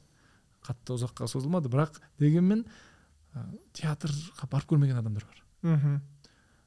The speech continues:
Speaker 1: Ә, бұл нәрсе сенің мәдениетіңді қалыптастырады. И ол ешқашан кеш емес. Жай ресторанға бару, иә, бір қымбат ресторанға бару, ол да бір мәдени институт.
Speaker 2: Мгм.
Speaker 1: Институттар көп, просто менде запрос болмаса егер ол мәдениетке,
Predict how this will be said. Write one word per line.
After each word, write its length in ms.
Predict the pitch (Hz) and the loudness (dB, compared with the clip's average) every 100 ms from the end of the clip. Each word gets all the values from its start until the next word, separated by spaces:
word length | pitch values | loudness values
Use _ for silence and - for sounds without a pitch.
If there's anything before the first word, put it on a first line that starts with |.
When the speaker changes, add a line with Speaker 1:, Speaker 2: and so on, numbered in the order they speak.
| _ - | _ -12
Speaker 1:
Ә, 400 | 104 98 98 - - | -8 -8 -8 -12 -12
бұл 320 | 120 147 190 | -4 0 2
нәрсе 320 | 190 180 - 196 | 4 4 2 -4
сенің 520 | - 165 156 156 139 | -2 0 2 2 0
мәдениетіңді 600 | 135 135 135 139 131 - | 0 0 2 2 2 -2
қалыптастырады. 480 | - 123 - - - - _ _ _ _ _ _ _ _ - | -6 -10 -8 -12 -12 -20 _ _ _ _ _ _ _ _ -2
И 100 | 143 | 2
ол 160 | 165 175 | 4 2
ешқашан 280 | 143 139 127 | 0 -2 -2
кеш 140 | 110 | -4
емес. 140 | 101 - - - _ - | -8 -10 -20 -20 _ -4
Жай 320 | 139 196 208 | 4 6 6
ресторанға 520 | 160 147 160 170 170 175 | 4 4 4 4 4 4
бару, 360 | 160 156 165 - - 147 143 | 4 2 0 -6 -20 _ -12
иә, 180 | 175 175 _ _ - | -12 -12 _ _ -20
бір 80 | - - _ | -20 -20 _
қымбат 560 | - 131 135 143 139 127 | 2 6 8 8 6 4
ресторанға 440 | 113 - 117 117 | -6 -4 -2 0
бару, 140 | 127 143 180 | -2 -2 -2
ол 60 | |
да 100 | 202 | 0
бір 120 | 185 | 0
мәдени 440 | 165 151 151 151 143 | 2 2 4 4 6
институт. 440 | 139 131 120 117 _ _ 165 | 4 0 -6 -10 _ _ 2
Speaker 2:
Мгм. 280 | 147 143 156 | 4 4 4
Speaker 1:
Институттар 440 | 156 - 185 180 | 2 0 -4 -2
көп, 140 | 165 190 | 0 -2
просто 240 | 151 151 147 | -2 -4 -2
менде 260 | 147 160 | 0 0
запрос 280 | 143 151 151 | 0 0 -2
болмаса 320 | - 113 107 220 | -4 -6 0 2
егер 260 | 247 202 | 2 2
ол 200 | 143 117 107 - 80 | 0 -2 -6 -12 -10
мәдениетке, 800 | 117 127 123 127 120 107 - 101 | -4 -2 0 2 2 0 -6 -10